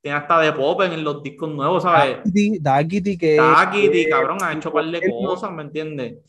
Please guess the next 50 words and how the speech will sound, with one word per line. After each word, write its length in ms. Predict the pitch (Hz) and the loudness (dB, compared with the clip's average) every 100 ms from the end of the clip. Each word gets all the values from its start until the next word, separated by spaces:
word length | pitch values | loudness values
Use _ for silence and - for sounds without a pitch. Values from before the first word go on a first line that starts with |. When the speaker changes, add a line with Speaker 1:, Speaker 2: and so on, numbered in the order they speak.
| _ - | _ -2
Speaker 1:
Y 160 | 170 | 2
las 180 | 160 151 | 2 2
mo-, 240 | 156 156 | 2 0
y 60 | 160 | 0
como 240 | 156 151 | -2 0
que, 100 | 147 | 0
como 240 | 143 147 147 | -2 -4 -2
se 100 | 151 | 0
ha 120 | 147 | 0
sabido 340 | 160 180 202 | 0 -2 -2
mover, 500 | 202 196 196 151 120 - | -4 -4 -4 -4 -8 -12
como 180 | 143 | -8
que 80 | 143 | -4
las 200 | 143 131 | -4 -4
cosas 260 | 143 143 180 - | -8 -8 -8 -4
que 120 | 190 | 2
hace, 440 | 185 190 190 175 | 4 4 2 -2
sí, 100 | 208 | -6
como 220 | 196 175 | -6 -4
que 260 | 160 143 - _ _ _ | -4 -6 -8 _ _ _
está 180 | - 160 | -6 -2
pasando 480 | 170 196 190 190 202 | 0 0 -2 -2 0
algo 320 | 208 202 175 | 0 -2 -6
y 60 | |
él 120 | 160 160 | -8 -10
como 260 | 170 165 | -12 -6
que, 340 | 170 156 143 131 | -2 -2 -2 -4
boom, 280 | 151 180 | -6 -8
se 140 | 165 143 | -8 -8
mete, 460 | 160 175 175 170 | -6 -6 -6 -6
dice 240 | 151 147 156 | -6 -6 -4
par 120 | 156 | -4
de 160 | 151 151 | -4 -4
cosas, 720 | 160 170 165 160 165 151 143 | -6 -4 -4 -6 -4 -2 -4
utiliza 380 | 139 135 131 151 | -6 -12 -10 -12
su, 640 | 160 156 147 139 127 123 _ _ - | -8 -8 -8 -8 -10 -12 _ _ -8
Speaker 2:
Sí. 100 | 131 | -6
Speaker 1:
utiliza 280 | 120 135 156 | -4 -4 -6
su 160 | 156 156 | -6 -4
poder 420 | 156 143 151 147 | 0 2 0 0
pa' 260 | 156 143 151 | 0 2 2
eso, 260 | 170 165 | -2 -4
¿me 100 | 151 | -10
entiendes? 280 | 143 180 165 | -10 -8 -4
Y 40 | |
la 160 | 147 131 | -2 -2
gente 280 | 135 135 165 | -4 -6 -6
como 260 | 165 151 | -6 -6
que 80 | 147 | -4
lo, 340 | 135 127 120 | -4 -4 -8